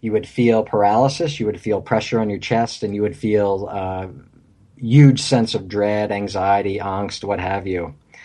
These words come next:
So that's what a nightmare originally meant. And somewhere in the,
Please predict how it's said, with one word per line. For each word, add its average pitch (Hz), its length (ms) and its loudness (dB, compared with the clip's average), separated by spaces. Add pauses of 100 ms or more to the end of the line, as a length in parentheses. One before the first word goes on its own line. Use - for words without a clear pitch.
(220)
So - 160 2
that's 156 320 4
what 202 100 4
a 139 60 6
nightmare 110 420 0
originally 101 400 0
meant. 87 300 -10
And 98 160 -10
somewhere 123 760 2
in 104 240 0
the, 98 760 -2